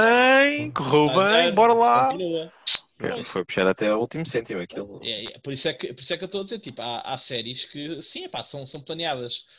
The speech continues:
Speaker 2: com cinco, seis, sete temporadas e acabou. Outros, os estúdios veem que aquilo dá dinheiro, bora continuar. Vou-te dar o exemplo do Supernatural.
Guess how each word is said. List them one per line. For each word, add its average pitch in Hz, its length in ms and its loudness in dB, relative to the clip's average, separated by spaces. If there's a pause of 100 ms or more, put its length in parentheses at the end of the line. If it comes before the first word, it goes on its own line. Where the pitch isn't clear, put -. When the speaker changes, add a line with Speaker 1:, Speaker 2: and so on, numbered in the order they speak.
(140)
Speaker 2:
com 127 600 -6
cinco, 165 380 -8
seis, 131 260 -6
sete 123 200 -8
temporadas 147 580 -8
e 196 60 -6
acabou. 113 440 -8
Outros, - 360 -8
os - 180 -16
estúdios 117 340 -12
veem 117 160 -10
que 117 80 -12
aquilo 131 220 -10
dá 143 140 -4
dinheiro, 175 240 -4
bora 190 180 -4
continuar. 190 500 -12 (320)
Vou-te 131 200 -10
dar 131 120 -4
o 143 60 -6
exemplo 151 340 -8
do 160 60 -8
Supernatural. 185 720 -10